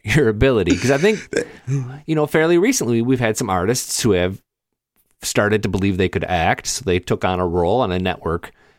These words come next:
television show that I want na-, I won't name, and it's, um, it's difficult. It's, it's not easy to watch because their abilities are being stretched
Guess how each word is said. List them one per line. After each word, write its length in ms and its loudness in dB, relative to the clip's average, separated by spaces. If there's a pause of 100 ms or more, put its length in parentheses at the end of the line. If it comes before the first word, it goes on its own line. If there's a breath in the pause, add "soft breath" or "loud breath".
(140 soft breath)
television 480 -2
show 260 -2
that 140 0
I 80 2
want 240 0
na-, 180 0
I 60 0
won't 240 0
name, 320 -4
and 100 0
it's, 300 -2
um, 360 0 (580)
it's 220 -6
difficult. 500 0
It's, 180 0
it's 180 -2
not 240 2
easy 240 2
to 80 2
watch 480 0
because 500 0 (120)
their 600 -2
abilities 680 0
are 120 2
being 360 0
stretched 720 -4